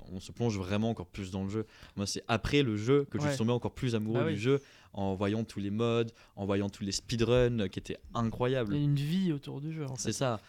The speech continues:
Speaker 1: un peu comme, euh, B O T W, là, euh, qui avait une vie de, de, avec les speedruns qui était, euh,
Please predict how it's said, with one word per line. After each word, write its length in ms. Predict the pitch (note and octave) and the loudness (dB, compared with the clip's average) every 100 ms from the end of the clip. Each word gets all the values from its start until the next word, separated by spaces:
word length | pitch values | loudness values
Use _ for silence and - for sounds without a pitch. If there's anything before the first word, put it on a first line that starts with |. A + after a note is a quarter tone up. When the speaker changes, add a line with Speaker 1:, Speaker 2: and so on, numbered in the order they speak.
| - - | -10 -8
Speaker 1:
un 80 | |
peu 120 | F#2+ G#2 | -4 -2
comme, 260 | G#2+ G2+ | 0 0
euh, 180 | G2 F#2+ | -2 -2
B 100 | F#2+ | -2
O 80 | G2 | -4
T 120 | G#2 | -4
W, 360 | G2 G2+ A#2 A#2+ | -4 -2 0 -2
là, 140 | F#2 F2+ | -4 -6
euh, 180 | F2+ | -8
qui 120 | F2 F#2 | -10 -10
avait 340 | F#2 F#2 F2+ - - C#3 | -6 -6 -8 -12 -14 -8
une 120 | G2 | -6
vie 260 | F#2+ A2+ A2 | -4 -4 -4
de, 460 | F#2+ F#2+ F#2 F2+ F2+ - | -2 -2 -2 -6 -12 -16
de, 340 | G2+ F#2 F2 F2 - - | -10 -8 -8 -10 -14 -10
avec 220 | F#2 - | -10 -10
les 60 | - | -10
speedruns 320 | - G#2 A2+ | -6 -4 -4
qui 140 | - | -8
était, 160 | - - - | -16 -16 -8
euh, 180 | F2+ | -4